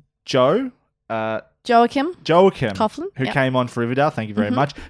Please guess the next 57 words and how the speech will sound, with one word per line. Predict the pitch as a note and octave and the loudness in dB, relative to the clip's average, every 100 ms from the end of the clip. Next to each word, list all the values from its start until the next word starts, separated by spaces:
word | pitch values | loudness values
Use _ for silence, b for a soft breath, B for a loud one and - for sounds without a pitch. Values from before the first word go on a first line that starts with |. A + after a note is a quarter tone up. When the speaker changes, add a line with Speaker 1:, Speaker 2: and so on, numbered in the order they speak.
| - | -4
Speaker 1:
Kyron | G#3+ A3 G#3+ | 2 2 4
Morrison | G3+ G#3 G3+ B3 A#3+ | 2 2 0 -4 -4
of | C#3+ | -2
the | D3 | 2
Dialogue | D#3+ D#3+ E3 E3 D3 | 4 4 4 0 -2
Options | D#3 - D3 | -4 -2 -6
podcast. | C#3 D3+ D3+ E3+ E3+ - | -2 -4 -2 -2 -2 -4
Great | C3+ E3+ E3+ - | 0 2 0 -6
video | D3+ D3 D#3 | -4 -2 0
game | D3 C#3+ | 0 0
podcast. | C#3 D3 C#3+ C#3+ C3+ - | 0 -2 0 0 0 0
Go | C3+ | -2
and | B2+ | -2
check | B2+ | -4
that | - B2+ | -2 0
out. | C3 - | 0 -2
Thank | C#3 C3 | -6 -4
you | B2+ | -6
for | |
Speaker 2:
Mm-hmm. | A#2+ | -2
Speaker 1:
coming | C3+ B2+ | -2 0
on | B2+ | 0
and | C3+ | -2
discussing | C#3 - F#3 - F3+ | -6 -2 -2 -2 -2
with | C#3+ C#3 | -2 -2
me | C3+ C3+ C3+ | -2 -2 -4
the | B2+ B2+ | -4 -6
two | - E3 | -4 -4
white | C3+ B2+ B2+ | 0 -2 -2
guys | C3+ A#2+ A#2+ | -2 -2 -2
talking | - B2 - B2 | -2 -2 -2 -4
<laughs> | |
about, | A#2 A#2 A2+ A#2 | 0 2 0 -2
uh, | A#2+ A#2 | -6 -6
Picnic | - C3+ C3 | -6 -8 -6
at | |
Hanging | B2 A#2 | -4 -2
Rock. | A#2+ D3 - | 0 0 0
That | A#2 A#2 | -2 0
was | A#2 | -2
great. | G2 G#2 G#2 F#3+ | -2 0 0 -2
Speaker 2:
Mm, | F#3+ | -4
patriarchy, | - C4 C#4+ A#3+ G3 F#3 F3+ | -2 -2 -2 -2 0 -2 -4
am | F3 | -4
I | F3 | -2
right? | F3 A3+ D4 - | -2 -2 -4 -4
Speaker 1:
And, | D#3+ E3+ F3 F#3 | 0 2 2 2
uh, | F3+ F3 | 2 2
Hannah | G3+ A3+ | 0 0
Dallas | G#3 A#3 D3+ - | 2 2 2 0
was | C#3+ | -4
also | E3+ D#3+ | -2 -4
a | C3 | -4
guest | B2 - | -6 -6
this | A#2 - | -12 -10
year. | C3 C#3+ | -6 -2
Speaker 2:
Oh, | B3 F#3 | -2 -2